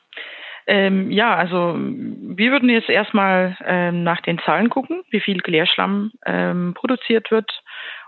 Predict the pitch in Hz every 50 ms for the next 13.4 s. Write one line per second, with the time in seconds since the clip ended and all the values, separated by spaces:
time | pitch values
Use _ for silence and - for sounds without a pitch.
0 | - - 190 196 196 196 - - - 180 185 185 185 180 180 180 180 180 180 175
1 | - - 180 165 180 190 175 190 185 - - 175 175 190 - - 175 165 151 165
2 | 175 180 175 - 151 - - 156 151 - 143 147 151 156 - - - - - 156
3 | 151 156 156 151 151 151 - - 165 - - 190 - - 170 170 175 175 170 -
4 | 190 185 180 - 185 175 175 175 - 170 165 165 170 170 156 160 170 170 170 165
5 | 175 170 - - 180 196 190 170 160 156 156 139 160 165 - 175 170 - - _
6 | - 170 160 160 156 151 156 185 208 208 175 160 151 165 - - - - - -
7 | 160 160 160 160 160 156 156 - 160 170 170 - - 160 - - 160 165 170 160
8 | - 160 160 160 160 175 180 - 202 190 175 - 156 147 147 151 156 - _ _
9 | - 208 202 - - 151 147 151 147 - 147 143 151 - - 151 156 151 160 156
10 | 151 180 233 262 _ _ - - - - - - - - - - - - 180 170
11 | 175 180 175 175 165 170 165 170 165 151 - 156 156 156 160 160 156 147 _ _
12 | _ _ _ _ _ _ _ _ _ - - - _ _ - 165 160 156 156 156
13 | 156 151 147 151 156 156 151